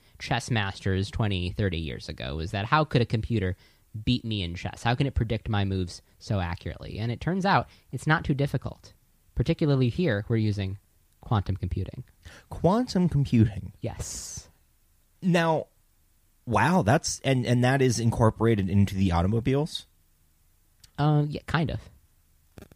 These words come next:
Speaker 2: Fascinating.
Speaker 1: Uh, just barely, just a little bit. Anyway, uh, eighty percent certainty for up to a minute before they happen.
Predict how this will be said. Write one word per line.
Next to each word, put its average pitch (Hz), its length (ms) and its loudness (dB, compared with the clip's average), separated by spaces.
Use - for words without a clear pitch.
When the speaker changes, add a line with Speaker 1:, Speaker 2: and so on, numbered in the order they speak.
Speaker 2:
Fascinating. 85 480 -4
Speaker 1:
Uh, 120 60 -2
just 127 220 -6
barely, 120 400 -6
just 120 140 -4
a - 20 0
little 104 200 -2
bit. - 180 -10
Anyway, 107 640 4
uh, 117 340 4
eighty 160 200 2
percent 151 320 2
certainty 120 340 0
for 110 140 2
up - 80 -2
to 110 120 2
a 101 40 4
minute 95 320 0
before 101 180 0
they 95 80 0
happen. 90 400 -2